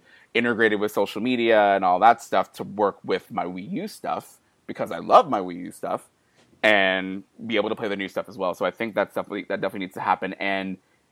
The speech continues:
if anything that's gonna be cross-platform, it has to be the eShop stuff, and it has to be the,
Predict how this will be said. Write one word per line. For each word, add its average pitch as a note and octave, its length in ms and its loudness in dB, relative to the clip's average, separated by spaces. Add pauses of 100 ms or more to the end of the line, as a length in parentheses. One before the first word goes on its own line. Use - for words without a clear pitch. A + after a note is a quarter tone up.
(160)
if B2 240 4
anything D#3+ 540 0
that's G#2+ 260 0
gonna A2+ 180 -2
be G#2+ 120 -2
cross-platform, A#2 720 0
it - 80 -8
has - 420 -6
to G#2 80 -10
be F#2+ 200 -6
the F2+ 140 -8
eShop F2+ 420 -10
stuff, F2+ 260 -8
and G2+ 100 -10
it - 60 -12
has - 260 -8
to G2+ 80 -18
be F#2 220 -8
the, F2 340 -6